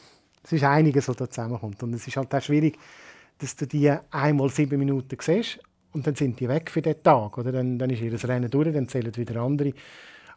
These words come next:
Anders vielleicht wie in einem Skirennen, wo du die gleichen Athletinnen und Athleten zweimal hast, erste, zweite Lauf. Und das macht es schon ein bisschen schwierig. Und auch die verschiedenen Nationalitäten mit den verschiedenen Namen, das ist auch nicht so einfach. Ich weiss nicht, ob du immer alle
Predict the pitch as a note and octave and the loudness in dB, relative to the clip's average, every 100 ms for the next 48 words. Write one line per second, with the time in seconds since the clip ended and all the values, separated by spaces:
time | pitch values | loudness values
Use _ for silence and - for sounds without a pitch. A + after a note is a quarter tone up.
0 | - C3+ D#3 D3+ - C#3 C3+ - - A#3+ | -6 2 4 4 2 0 -2 -6 -10 -2
1 | C#3 C#3 C3 D3 D3 D3 A#2 G#2 G#2 - | 0 2 2 4 6 6 4 -4 -8 -12
2 | A2+ B2 A#2 A#2 G#2 B2+ B2 B2 B2 A#2 | -8 -6 -6 -8 -6 -4 -4 -4 -8 -8
3 | A#2 - A#2+ A#2+ A#2 B2+ C3+ C#3 A#2 A2+ | -8 -6 -6 -6 -8 -4 0 0 -2 -4
4 | - - _ C3 A#2 A#2+ - A2+ A2+ G#2+ | -8 -12 _ -8 -8 -10 -10 -10 -10 -12
5 | F#2 - - - - - - A#2+ C#3 A#2+ | -12 -16 -20 -20 -16 -14 -10 -2 -2 -2
6 | - B2 A#2+ - F2+ F#2+ - _ _ - | -2 -4 -4 -6 -10 -14 -20 _ _ -12
7 | A#2+ A#2 A#2+ A2+ A2 A#2+ B2 B2 B2 A#2+ | -6 -4 -4 -8 -6 -4 -2 -2 -2 -4
8 | C3 B2 A#2+ A#2 B2+ C3+ C#3+ - C#3+ C#3 | -4 -2 -4 0 2 2 0 -4 -4 -4
9 | - _ B2+ A#2+ A#2 G#2+ B2 B2 A#2+ A2+ | -12 _ -12 -10 -10 -6 -4 -4 -2 -2
10 | B2 B2+ - - - C3+ A#2+ A2+ A#2+ - | -2 -4 -8 -20 -12 -8 -6 -6 -6 -10
11 | A2 G#2 B2 - C#3+ - D#3 C#3 - D#3 | -10 -10 -10 -2 -2 0 0 0 -2 2
12 | E3 F3+ E3+ D3 D3+ | 2 2 2 2 2